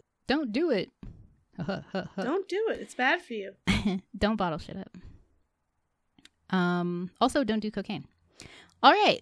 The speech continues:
Speaker 2: I
Speaker 1: so
Speaker 2: mean, or heroin.
Speaker 1: <laughs>
Speaker 2: I feel like heroin is the one you really gotta watch out with, and meth.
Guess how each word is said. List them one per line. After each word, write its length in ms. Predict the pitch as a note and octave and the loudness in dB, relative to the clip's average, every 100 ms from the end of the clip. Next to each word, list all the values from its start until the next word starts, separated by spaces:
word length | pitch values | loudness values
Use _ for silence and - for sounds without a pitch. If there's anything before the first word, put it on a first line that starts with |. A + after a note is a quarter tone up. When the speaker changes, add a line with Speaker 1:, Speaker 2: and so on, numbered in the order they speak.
| _ - | _ -4
Speaker 2:
I 140 | E4 F#4+ | 2 6
Speaker 1:
so 180 | G#4 F#4+ | 6 6
Speaker 2:
mean, 80 | |
or 140 | D4+ D#4 | 4 2
heroin. 720 | C4 C#4 C#4+ C#4+ D#4+ D#4+ D#4 | 2 0 0 -2 -6 -8 -4
Speaker 1:
<laughs> 460 | - - - - - | 0 0 -2 -12 -10
Speaker 2:
I 60 | |
feel 160 | - G#4 | -2 0
like 140 | F#4 | 2
heroin 500 | - B3 B3 A3+ G#3 | 0 0 2 2 0
is 100 | G3 | -6
the 80 | G#3 | -8
one 100 | G3+ | -8
you 120 | G3 | -8
really 260 | F#3+ G3+ G#3+ | -6 -6 -4
gotta 160 | A3 A3+ | -4 -2
watch 240 | A3+ A3+ | -4 -2
out 160 | B3 B3 | -2 -2
with, 140 | C4 | -4
and 240 | A#3 G3 F#3+ | -6 -10 -10
meth. 440 | F#3 F#3 _ _ | -12 -12 _ _